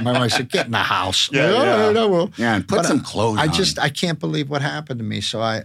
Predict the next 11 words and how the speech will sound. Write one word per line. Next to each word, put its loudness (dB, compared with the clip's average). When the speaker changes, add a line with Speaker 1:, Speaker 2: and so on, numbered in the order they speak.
Speaker 1:
I -6
like -4
to -6
put -10
the -8
message -4
out -4
there -6
that, -10
you -12
know, -14